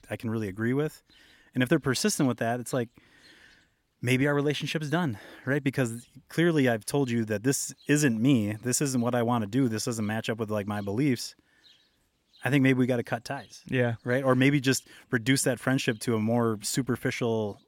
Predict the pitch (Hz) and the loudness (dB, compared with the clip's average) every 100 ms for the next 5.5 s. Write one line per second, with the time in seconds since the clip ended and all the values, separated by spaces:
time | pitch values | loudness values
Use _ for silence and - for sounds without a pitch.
0 | _ - 139 160 151 131 151 135 123 147 | _ -6 4 6 6 6 6 6 6 8
1 | 131 127 139 135 127 131 120 135 131 120 | 8 6 6 6 4 2 2 -2 0 2
2 | 127 127 147 151 156 135 147 135 113 131 | 4 4 2 4 2 4 2 2 4 6
3 | 135 123 117 110 104 117 120 127 113 - | 6 4 2 0 2 2 2 2 0 -2
4 | - - 117 113 117 117 117 - - 127 | -16 -4 -2 0 2 4 4 4 4 6
5 | 123 127 123 120 120 | 6 6 4 2 2